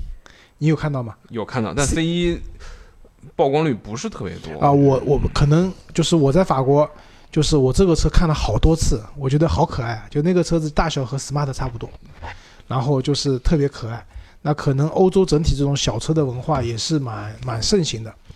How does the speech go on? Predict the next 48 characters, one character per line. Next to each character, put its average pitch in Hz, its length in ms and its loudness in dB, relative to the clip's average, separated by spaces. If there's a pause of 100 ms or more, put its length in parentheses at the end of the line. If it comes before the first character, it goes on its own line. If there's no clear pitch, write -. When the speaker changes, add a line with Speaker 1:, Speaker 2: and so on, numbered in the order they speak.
(340)
Speaker 1:
但 175 160 2
是 165 140 0
这 185 100 2
是 165 140 -4
在 147 320 2
那 147 160 0
个 131 300 0
巴 170 200 2
黎 160 100 4
车 175 160 0
展 139 140 2
上 127 160 -4
的 120 100 -8
话， 117 240 -4
任 123 120 -6
成 131 120 -4
应 143 140 -2
该 143 180 2
也 135 120 0
没 127 100 -2
有 151 80 4
看 151 220 0
到 131 120 -2
特 143 200 0
别 123 200 -2
这 123 140 -10
种， 113 320 -8
就 - 100 -8
是 120 80 0
法 - 220 -8
国 120 220 0
的 135 120 0 (320)
P 147 200 4
S 143 180 2
A， 135 80 4
包 139 140 0
括 147 140 2
雷 123 160 0
诺 139 260 0
发 135 200 0
布 131 140 4
这 131 100 -4
种 127 220 -4
比 127 80 -4
较 135 160 -2
可 120 220 -6
爱 139 180 -2
的 123 240 -4